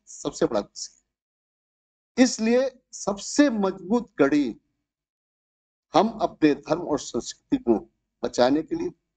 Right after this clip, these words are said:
और हमारा खान पान, हमारा वेशभूषा,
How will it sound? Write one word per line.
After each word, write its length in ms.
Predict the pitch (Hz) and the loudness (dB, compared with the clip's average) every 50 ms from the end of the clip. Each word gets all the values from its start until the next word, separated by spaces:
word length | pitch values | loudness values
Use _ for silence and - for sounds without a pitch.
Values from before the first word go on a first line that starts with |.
| _ _ _ _ _ _ _ _ _ _ _ _ _ | _ _ _ _ _ _ _ _ _ _ _ _ _
और 180 | - 196 202 185 | 4 4 4 2
हमारा 520 | 151 - 151 160 170 180 190 196 202 196 | -4 -6 -2 0 2 2 2 2 0 -2
खान 400 | 185 - _ - 160 170 170 165 | -4 -6 _ -2 0 0 0 0
पान, 300 | 160 _ 175 165 160 156 147 - | 0 _ 2 2 2 2 -2 -4
हमारा 320 | 143 156 165 170 175 180 170 175 - | 0 0 2 2 2 0 -2 -2 -4
वेशभूषा, 720 | 151 165 160 - - _ - - - 170 156 139 110 - | -4 -4 -4 -6 -10 _ -10 0 2 2 2 2 0 -4